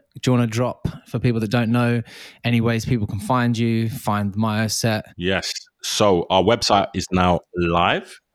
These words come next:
Speaker 2: w w w dot myoset dot co dot u k. Our Instagram is at myoset U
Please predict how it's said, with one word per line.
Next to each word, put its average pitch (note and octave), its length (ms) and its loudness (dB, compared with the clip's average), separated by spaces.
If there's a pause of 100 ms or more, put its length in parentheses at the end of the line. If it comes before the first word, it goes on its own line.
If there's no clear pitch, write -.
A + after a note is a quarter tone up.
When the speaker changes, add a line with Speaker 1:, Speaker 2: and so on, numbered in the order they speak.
(420)
Speaker 2:
w G#2 360 2
w F#2+ 340 -2
w F#2 300 0 (100)
dot G2+ 420 2
myoset F#2+ 800 2 (240)
dot - 220 -2
co F#2+ 180 -2
dot F2 160 -4
u E2+ 140 -8
k. C3+ 280 -4 (540)
Our F#2 180 4 (140)
Instagram G2 720 2
is E2+ 220 -2 (180)
at - 320 -2 (280)
myoset F#2+ 760 2 (260)
U F2+ 320 -2